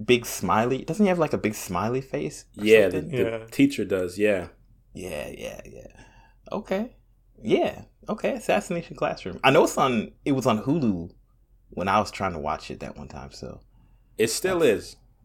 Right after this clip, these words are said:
Speaker 1: Okay.
Speaker 2: Or at least it's referenced on Hulu. I didn't, I didn't check to see if I could actually watch it, actually. Hulu does that, man. They'll put the
Speaker 1: <laughs> Oh, yeah.
Speaker 2: picture up and you press it. Oh, that's so aggravating.
Speaker 1: And it has
Speaker 3: Wait,
Speaker 1: that little lock.
Speaker 3: they just advertise things they don't have?
Speaker 2: Yeah.
Speaker 1: Like,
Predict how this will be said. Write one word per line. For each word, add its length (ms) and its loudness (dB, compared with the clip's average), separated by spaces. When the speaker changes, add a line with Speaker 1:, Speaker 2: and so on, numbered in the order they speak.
Speaker 1:
Okay. 300 -2
Speaker 2:
Or 180 6
at 80 6
least 320 6
it's 160 -2
referenced 480 2
on 120 -4
Hulu. 260 -2
I 100 -6
didn't, 480 -8
I 60 -10
didn't 220 -6
check 240 -6
to 80 -20
see 140 -10
if 60 -8
I 40 -10
could 120 -10
actually 260 -12
watch 260 -10
it, 60 -12
actually. 340 -20
Hulu 340 6
does 240 4
that, 220 0
man. 220 -4
They'll 120 4
put 220 -2
the 60 0
Speaker 1:
<laughs> 0 -
Oh, 100 8
yeah. 180 2
Speaker 2:
picture 180 2
up 220 -2
and 120 -4
you 100 -2
press 360 -2
it. 240 -2
Oh, 200 -4
that's 180 -2
so 340 4
aggravating. 580 0
Speaker 1:
And 140 6
it 40 6
has 120 2
Speaker 3:
Wait, 120 8
Speaker 1:
that 100 6
little 120 0
lock. 200 8
Speaker 3:
they 100 8
just 160 6
advertise 580 4
things 180 0
they 100 2
don't 160 -2
have? 320 -6
Speaker 2:
Yeah. 260 10
Speaker 1:
Like, 200 6